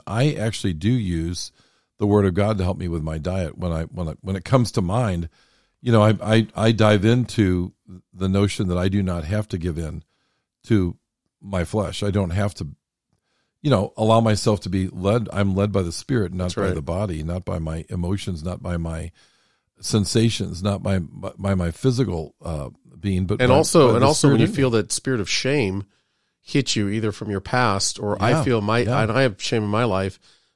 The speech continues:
Speaker 2: I don't deal like I do, but I have other things, you know, other things I've dealt with. You combat it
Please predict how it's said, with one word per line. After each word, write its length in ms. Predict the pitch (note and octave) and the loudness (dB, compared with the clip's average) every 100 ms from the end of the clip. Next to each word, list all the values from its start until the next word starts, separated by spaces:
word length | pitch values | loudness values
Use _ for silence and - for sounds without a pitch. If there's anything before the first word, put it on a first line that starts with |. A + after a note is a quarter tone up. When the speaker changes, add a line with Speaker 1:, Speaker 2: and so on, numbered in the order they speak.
| - | -6
Speaker 2:
I 40 | |
don't 80 | A2+ | -2
deal 140 | A#2 | 2
like 160 | G#2 G2 | 2 2
I 60 | G2+ | 2
do, 160 | A#2 | 2
but 160 | F#2+ G2+ | 2 2
I 80 | A2+ | 2
have 100 | G2+ | 2
other 240 | B2 B2+ | 2 2
things, 440 | A2 A2+ G2 G2 G#2+ | 2 0 0 -2 -2
you 60 | |
know, 200 | G2 F#2+ - | -2 -4 -4
other 180 | G#2+ G#2+ | -2 -2
things 240 | G#2+ G2+ | -2 -2
I've 80 | F#2 | -2
dealt 200 | A2 G#2 | 0 0
with. 200 | F#2+ F#2 _ _ _ _ _ _ _ _ | -2 -6 _ _ _ _ _ _ _ _
You 160 | A3 A#2+ | -4 -2
combat 600 | - C#3 B2 B2+ C3+ D#3+ | 0 0 2 6 6 8
it 280 | E3+ - | 6 4